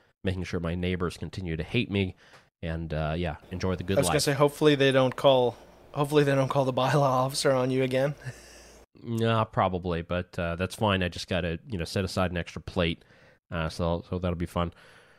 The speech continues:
Speaker 1: <laughs> It's the kind of stuff you gotta deal with in this world, you know, your impact on the neighbors and, uh, making sure you get a product. That's why, if we can, uh, transition over to Consumer Corner, David, one thing I've been looking at a lot
Speaker 2: Oh, yeah.
Speaker 1: are these, um,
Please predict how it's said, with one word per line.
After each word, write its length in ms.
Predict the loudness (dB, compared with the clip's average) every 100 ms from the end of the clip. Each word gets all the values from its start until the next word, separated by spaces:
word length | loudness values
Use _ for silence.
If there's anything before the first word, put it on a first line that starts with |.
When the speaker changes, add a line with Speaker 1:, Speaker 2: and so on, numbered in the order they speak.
| -6
Speaker 1:
<laughs> 40 | -2 0 0 2 2 0 -4 -16 -12
It's 140 | -8
the 60 | -6
kind 240 | 0 2
of 60 | 2
stuff 200 | 0 0
you 60 | 2
gotta 220 | 2 2
deal 280 | 2 2 4
with 220 | 2 0
in 80 | -4
this 220 | -4 -4
world, 300 | -2 0 -2
you 80 | -2
know, 100 | -2
your 200 | 0 -2
impact 380 | -2 -2 -2 -2
on 100 | 0
the 80 | 2
neighbors 520 | 2 2 0 -2 -4
and, 260 | -4 -2 -2
uh, 160 | -2 -4 -12 -20 -20 -6
making 260 | -2 -2 -2
sure 160 | -2
you 60 | -2
get 120 | -2
a 40 | -2
product. 460 | 0 2 2 0
That's 220 | -4 -4
why, 340 | 0 2 2 -2 -8 _ _ -12
if 140 | -6
we 60 | -2
can, 180 | 0 0
uh, 180 | 0 -2 -6 _ _ _ _ -4
transition 440 | -2 0 0 0
over 120 | -2
to 60 | -4
Consumer 480 | -6 -6 -2 -2 -2
Corner, 400 | -4 -4 -6 -12 _
David, 260 | -4 -4 -2
one 120 | -4
thing 180 | -2 -2
I've 100 | -2
been 100 | -2
looking 220 | -2 -2 -2
at 120 | -2
a 80 | -2
lot 280 | 2 2 2
Speaker 2:
Oh, 60 |
yeah. 180 | 0 -2 -6 -20 -20 -20 -20 -20 -8
Speaker 1:
are 120 | -6
these, 300 | -2 -2 -2
um, 260 | -4 -4 -8